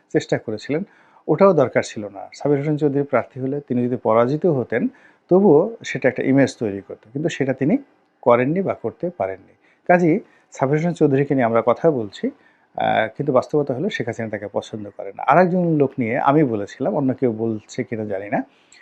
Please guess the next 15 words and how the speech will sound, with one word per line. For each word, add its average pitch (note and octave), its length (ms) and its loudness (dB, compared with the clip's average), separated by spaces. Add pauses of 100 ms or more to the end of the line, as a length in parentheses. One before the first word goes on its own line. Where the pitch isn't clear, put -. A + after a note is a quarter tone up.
(180)
সেটা D#3+ 220 2
হলো D3 100 4
হামিম D3 300 4
গ্রুপের C3 340 0
একে A#2+ 200 0
আজাদ G2 220 0
সাহেব। - 300 -14 (460)
তো D#3 60 4
একে D#3 280 4
আজাদ E3 200 6
সাহেবের F#3+ 520 2
সঙ্গে, D#3 440 0
আহ, B2+ 420 -8
আমার A#2+ 320 0 (540)
যে G#2 280 -8